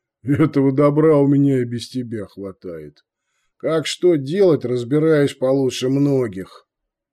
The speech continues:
«Не сомневаюсь». «Тогда проваливай».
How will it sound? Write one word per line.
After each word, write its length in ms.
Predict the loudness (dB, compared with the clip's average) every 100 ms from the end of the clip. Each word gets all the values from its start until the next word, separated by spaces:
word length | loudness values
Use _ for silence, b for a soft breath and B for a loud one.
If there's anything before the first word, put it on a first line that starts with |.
| _
«Не 220 | -6 -6
сомневаюсь». 920 | -4 -2 0 0 -2 -6 -6 -6 -10 _ _ _ _ _ _ -6
«Тогда 360 | -4 2 2
проваливай». 880 | 2 2 2 2 0 -6 -10 -14 -18